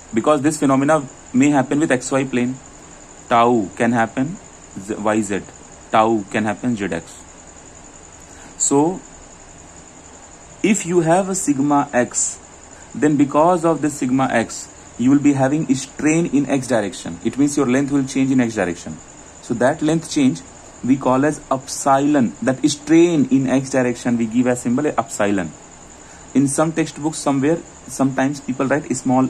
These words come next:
e also. E x, small e x. For example,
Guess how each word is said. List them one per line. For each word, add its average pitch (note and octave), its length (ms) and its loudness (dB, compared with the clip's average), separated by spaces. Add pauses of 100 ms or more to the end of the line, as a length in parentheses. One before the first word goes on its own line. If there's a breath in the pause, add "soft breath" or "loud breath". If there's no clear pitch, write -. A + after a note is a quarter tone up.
e C3+ 120 2
also. F2+ 380 -2 (1120)
E B2+ 160 2
x, F#2 160 -4
small A#2 360 -2
e G2 140 -4
x. - 240 -12 (1200 loud breath)
For B2+ 100 -2
example, C3 500 -2